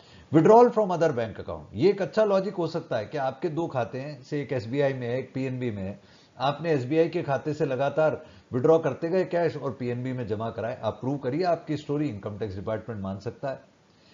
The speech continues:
Previous withdrawal from your own bank account, कि आपने, मान लीजिए, बहुत से लोग बोलते हैं, "भाटिया जी, मैंने तीन साल पहले कैश विड्रॉ किया था दस लाख, तीन साल बाद मैंने वही दस लाख रुपए जमा करा दिया।"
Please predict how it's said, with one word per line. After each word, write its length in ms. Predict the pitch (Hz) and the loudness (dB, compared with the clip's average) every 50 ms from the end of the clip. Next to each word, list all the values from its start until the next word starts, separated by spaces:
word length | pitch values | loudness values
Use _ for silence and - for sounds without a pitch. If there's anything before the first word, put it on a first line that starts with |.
| - - - _ _ - | -20 -20 -20 _ _ -2
Previous 360 | 160 202 233 254 262 240 247 - | 2 4 6 8 6 6 6 4
withdrawal 380 | 185 170 147 175 185 208 233 233 233 - | 2 2 4 6 6 8 6 6 4 2
from 100 | 202 196 | 0 2
your 200 | 190 208 202 170 | 4 4 4 6
own 200 | 160 170 208 233 | 4 4 4 4
bank 260 | 214 170 151 147 135 | 4 2 2 2 0
account, 300 | 110 110 101 98 85 82 - - - _ _ _ _ - | -2 -6 -6 -6 -6 -8 -10 -16 -20 _ _ _ _ 0
कि 60 | 180 | 2
आपने, 460 | 170 135 131 139 151 - 185 208 208 | 2 4 4 2 2 0 0 -2 0
मान 240 | 175 151 151 165 180 | 0 2 0 2 2
लीजिए, 240 | 180 170 156 190 196 | 0 2 2 2 2
बहुत 300 | 156 143 139 160 156 - | 4 4 2 2 2 0
से 80 | 180 | -2
लोग 160 | 175 180 170 143 | -2 -2 0 0
बोलते 260 | 151 151 147 165 180 | 0 0 0 0 0
हैं, 60 | 160 | 2
"भाटिया 240 | 147 135 135 165 165 | 2 2 2 2 0
जी, 100 | 175 180 | 0 0
मैंने 180 | 175 170 170 | -2 -2 -4
तीन 260 | 160 - 175 185 196 190 | -6 -4 -4 -4 -4 0
साल 200 | - 180 170 165 | 2 2 2 2
पहले 280 | 156 160 151 160 165 | 2 0 0 0 0
कैश 320 | 160 - 156 151 156 - 147 | 0 0 2 2 2 0 -2
विड्रॉ 240 | 139 131 147 156 | 0 2 2 2
किया 240 | 151 - 139 139 143 | 2 0 0 -2 0
था 120 | - 202 208 | 0 0 2
दस 240 | 175 180 160 - 175 | 2 2 0 2 2
लाख, 300 | 170 147 120 - - - - - - - - - - | 2 2 2 0 -8 -20 -20 -20 -20 -20 -20 -8 -4
तीन 180 | 160 170 175 160 | -2 -2 0 0
साल 220 | - 185 175 175 | 2 2 2 4
बाद 280 | 147 139 147 160 185 175 | 4 4 4 4 2 2
मैंने 200 | 165 165 165 165 | 0 -2 0 2
वही 220 | 147 165 190 196 | 4 4 4 6
दस 240 | 151 151 156 - - | 6 4 4 4 4
लाख 220 | 160 156 151 151 | 2 2 2 2
रुपए 160 | 139 135 160 | 2 2 2
जमा 240 | 151 120 117 123 123 | 2 2 2 0 0
करा 220 | 107 - - 78 73 | -2 -4 -6 -8 -10
दिया।" 200 | 76 78 98 | -10 -12 -14